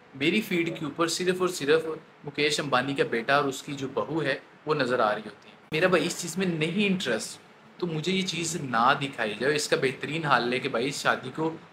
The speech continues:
खुदा के वास्ते ख़त्म कर दिया जाए। हमें पता है कि आपके पास बड़ा पैसा है और आप ये जो शोधापन कर रहे हैं इसकी ज़रूरत नहीं है।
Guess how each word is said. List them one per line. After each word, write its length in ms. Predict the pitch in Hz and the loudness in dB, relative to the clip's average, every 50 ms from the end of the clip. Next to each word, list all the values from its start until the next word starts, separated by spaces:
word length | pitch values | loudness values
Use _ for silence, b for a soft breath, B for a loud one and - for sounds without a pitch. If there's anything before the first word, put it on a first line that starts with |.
| - - - | -20 -14 -12
खुदा 300 | 131 131 135 123 139 - | -4 2 6 6 6 6
के 120 | - 196 | 6 6
वास्ते 360 | 175 147 127 127 - - 147 | 6 6 6 6 4 0 -4
ख़त्म 320 | - - - 139 - - 139 | -4 -4 -6 -8 -8 -8 -6
कर 140 | - 123 110 | -4 -4 -4
दिया 280 | 110 - 110 117 120 | -4 -4 -4 -4 -2
जाए। 180 | 123 127 139 147 | 2 2 2 2
हमें 280 | 147 135 135 139 135 | 2 0 0 -2 -2
पता 220 | 131 117 - - 147 | -2 -2 0 2 4
है 300 | 170 160 143 139 139 - - | 6 6 6 6 4 0 -2
कि 60 | - | -2
आपके 240 | 127 117 - - 127 | -2 0 0 -2 -4
पास 320 | - 120 113 117 - - B B B B B B B - - - | -2 -2 -2 -2 -2 -6 B B B B B B B -12 -6 0
बड़ा 240 | 120 127 127 127 | 4 6 6 6
पैसा 500 | 135 - - - 123 113 110 - - 143 | 6 4 0 -2 -2 -2 0 0 2 2
है 240 | 139 135 143 156 147 - - - - - - | 4 4 2 0 -4 -8 -14 -20 -20 -12 -6
और 100 | 135 131 | -2 0
आप 200 | 131 131 131 135 | 2 2 2 0
ये 60 | 139 | -2
जो 100 | 139 151 | -2 0
शोधापन 640 | 147 - - - 156 160 190 190 165 170 160 165 156 | -2 -2 0 0 4 6 6 8 8 6 4 4 4
कर 160 | 156 135 120 | 2 2 4
रहे 140 | 123 143 156 | 2 0 -2
हैं 20 | |
इसकी 240 | 147 - - - 180 | -4 -6 -6 -6 -6
ज़रूरत 480 | 147 - 127 123 120 120 131 139 139 - | -6 -6 -6 -6 -4 -2 0 -2 -2 -2
नहीं 400 | - 117 107 104 107 113 110 101 | -4 -6 -6 -6 -6 -8 -10 -10
है। 160 | 98 - | -12 -16